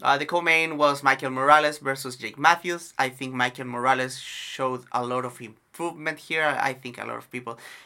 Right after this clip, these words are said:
and Michael Morales is a fighter that annoys me a lot personally,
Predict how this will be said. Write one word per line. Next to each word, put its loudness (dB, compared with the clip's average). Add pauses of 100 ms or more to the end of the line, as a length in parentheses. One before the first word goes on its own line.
(400)
and 0
Michael 2
Morales 6
is -4
a 0
fighter 6
that 6
annoys 0
me -8
a -6
lot 0
personally, -4